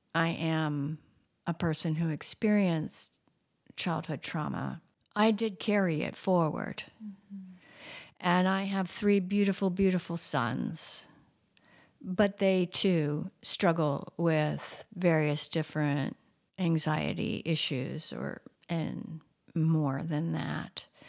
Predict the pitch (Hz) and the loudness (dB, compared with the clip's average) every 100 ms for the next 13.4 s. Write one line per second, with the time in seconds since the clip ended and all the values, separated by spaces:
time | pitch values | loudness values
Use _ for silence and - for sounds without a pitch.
0 | - - - 247 - _ _ - 214 214 | -14 -14 -14 -14 -16 _ _ -12 2 2
1 | 226 240 226 220 233 220 208 208 208 214 | 4 4 4 4 4 6 6 6 6 6
2 | 214 196 196 185 175 170 - - - - | 4 2 2 4 4 4 2 2 0 4
3 | - 196 190 185 180 175 - 185 - 165 | 6 6 6 6 4 4 4 2 4 2
4 | 165 - 165 160 156 135 135 - - - | 2 2 2 2 2 0 0 0 -2 -4
5 | - - 202 196 190 - 220 214 208 202 | -12 -10 -4 2 0 2 4 6 4 2
6 | 196 - - - - - - - - - | -2 -10 -16 -18 -20 -18 -18 -20 -20 -20
7 | - - - 170 - - - - - - | -12 -8 -6 -4 -4 -6 -6 -10 -16 -20
8 | _ _ _ - 185 180 170 160 143 143 | _ _ _ 0 4 4 4 4 2 4
9 | - - 165 - - 170 - 165 - - | 2 2 0 -2 -4 -6 -4 -6 -4 -4
10 | - - 170 170 - - - - 180 - | -4 -4 -6 -6 -6 -6 -4 -2 -2 -4
11 | - - - - 190 190 190 196 190 180 | -8 -4 -4 -2 -2 0 2 4 4 2
12 | 185 180 - 190 185 175 165 160 160 175 | 0 0 2 2 2 2 0 0 -2 -4
13 | 156 64 65 | -4 -2 -4